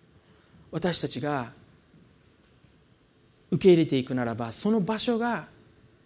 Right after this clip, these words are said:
その弱さ自体が祝福の場所となり、力の源となり、喜びの源泉となっていく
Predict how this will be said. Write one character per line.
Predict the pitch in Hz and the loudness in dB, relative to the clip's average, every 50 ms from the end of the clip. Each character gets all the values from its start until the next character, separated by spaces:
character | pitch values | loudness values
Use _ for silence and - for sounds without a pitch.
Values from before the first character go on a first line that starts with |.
| _ _ _ _ _ | _ _ _ _ _
そ | - - - 240 | -14 -6 -2 2
の | 247 262 247 | 2 4 4
弱 | 220 220 262 294 285 247 | 4 4 2 2 0 0
さ | - - 175 | -2 -4 -4
自 | 143 170 175 | -4 -4 -4
体 | - 269 254 196 147 | -4 -4 -4 -4 -6
が | 135 123 107 - - - - - _ - - _ - _ _ _ _ _ - _ _ _ - - | -6 -10 -12 -16 -20 -20 -20 -20 _ -20 -20 _ -20 _ _ _ _ _ -20 _ _ _ 2 4
祝 | - - 202 196 180 180 | 4 4 4 2 2 0
福 | 180 - 190 | -2 -2 -2
の | 175 170 170 165 170 170 - - - - | -2 0 -2 -4 -6 -10 -16 -20 -14 -8
場 | 135 156 156 | -6 -4 -2
所 | - 160 | -2 -4
と | - 156 | -4 -6
な | 131 123 117 107 | -10 -10 -10 -10
り、 | 104 110 - - - - | -12 -14 -18 -14 -6 -4
力 | - - - 180 160 156 | -4 0 2 2 2 2
の | 139 135 127 123 120 - | 2 0 0 -2 -4 -6
源 | 156 131 147 151 143 135 135 127 131 135 | -4 -2 -2 0 0 -2 -4 -4 -6 -8
と | 120 - 123 | -10 -10 -12
な | 120 127 147 | -10 -10 -10
り、 | 180 185 180 160 - - - _ _ _ - - - - - - - - - - | -10 -10 -10 -12 -16 -20 -20 _ _ _ -20 -20 -20 -20 -20 -20 -20 -20 -14 -4
喜 | - 143 170 170 165 165 170 147 | 2 4 6 6 6 6 4 4
び | 151 151 | 4 4
の | 151 151 156 156 151 147 147 - - - - | 2 4 4 2 2 0 -4 -10 -20 -16 -6
源 | - 135 160 160 147 | 0 2 4 4 4
泉 | 147 143 127 120 | 4 2 0 0
と | - 117 | -2 -2
な | 120 123 | -4 -4
っ | 127 | -6
て | - - - | -8 -8 -8
い | 131 127 | -8 -8
く | 127 - 220 208 220 - | -8 -8 -8 -8 -8 -10